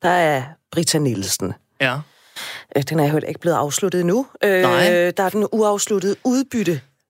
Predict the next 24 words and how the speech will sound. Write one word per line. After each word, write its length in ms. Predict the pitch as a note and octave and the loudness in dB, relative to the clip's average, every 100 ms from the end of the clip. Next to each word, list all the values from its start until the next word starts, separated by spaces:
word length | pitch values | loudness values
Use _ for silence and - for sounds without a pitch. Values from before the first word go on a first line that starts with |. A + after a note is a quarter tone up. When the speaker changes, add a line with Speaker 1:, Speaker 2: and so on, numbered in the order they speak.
| - | -6
Speaker 1:
øh, 100 | D#3 | -2
skatteskandale. 1400 | C3 - C3+ A#2+ - _ _ _ - - C#3 G#2+ F2 A1 G2+ - | 0 0 0 -2 -8 _ _ _ -6 -2 0 0 -2 -4 -10 -4
Speaker 2:
Ja. 200 | C#3+ D3 D3 _ _ - | -2 -2 -8 _ _ -8
Jeg 100 | B2+ | -6
skal 140 | - | -4
da 60 | G#2+ | -4
love 200 | B2+ A3 | 0 0
for, 80 | F3 | 0
den 140 | D#3 | -2
ruller. 240 | C#3+ D3+ C#3+ - _ _ _ _ _ _ _ | 0 -2 -2 -6 _ _ _ _ _ _ _
Den 80 | F3 | 0
Speaker 1:
Det 0 | C4+ D3 | 2 0
Speaker 2:
bliver, 100 | C3 | 0
den 180 | G#3+ | 0
er 80 | C#3 | 2
der 100 | C#3+ | 2
bare 120 | E3 | 2
blevet 180 | E3 C#3+ | 0 0
bedre 240 | D3+ G3+ F#3 | 2 4 4
og 60 | |
bedre 240 | D3 G3+ F3+ | 2 2 2
her 80 | E3+ | 0
i 60 | |
nitten. 280 | C#3 E3+ D3+ | 0 -2 -4